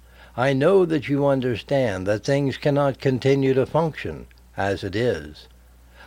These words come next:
I say to you that the time is coming when all the structures of man, so intricately put into place to insulate you from the harshness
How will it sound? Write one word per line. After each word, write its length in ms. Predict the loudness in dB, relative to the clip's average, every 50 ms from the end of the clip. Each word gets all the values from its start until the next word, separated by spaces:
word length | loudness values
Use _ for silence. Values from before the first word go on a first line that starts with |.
| -4
I 180 | -2 0 0 0
say 300 | 0 0 2 2 4 2
to 120 | 2 2 0
you 440 | 0 0 -2 -2 -4 -6 -10 -12 -16 -20 -20 -6 0
that 180 | 2 2 4 4
the 140 | 2 0
time 440 | 0 0 0 2 4 4 4 2 2
is 140 | 0 -2 -2
coming 520 | -2 0 0 2 0 0 -2 -6 -6 -4
when 200 | -2 0 2 2
all 300 | 4 4 4 4 4 2
the 180 | 2 -2 -4 -6
structures 640 | -6 -4 0 2 2 2 0 -2 -2 -2 -2 -2 -2
of 220 | -4 -4 -4 -2
man, 540 | 0 0 2 0 0 -2 -6 -10 -14 -18 -20 -20 -20 -20 -20 -20 -20
so 420 | -4 0 2 4 4 4 2 -2 -6 -12 -6 0
intricately 840 | 0 0 0 0 -2 -6 -6 -6 -4 -6 -8 -8 -6 -6 -6 -6 -6
put 240 | -4 0 0 2 4
into 320 | 4 2 2 0 -2 -2
place 480 | -4 -4 -2 0 0 0 -2 -4 -10 -8
to 240 | -6 -4 -4 0 2
insulate 720 | 2 2 2 2 2 2 2 4 4 2 2 0 -4 -6
you 160 | -6 -4 -4
from 300 | -4 -2 0 0 2 2
the 140 | 2 2 0
harshness 880 | 0 0 0 0 0 0 -2 -4 -6 -2 -2 -2 -2 -4 -8 -20 -20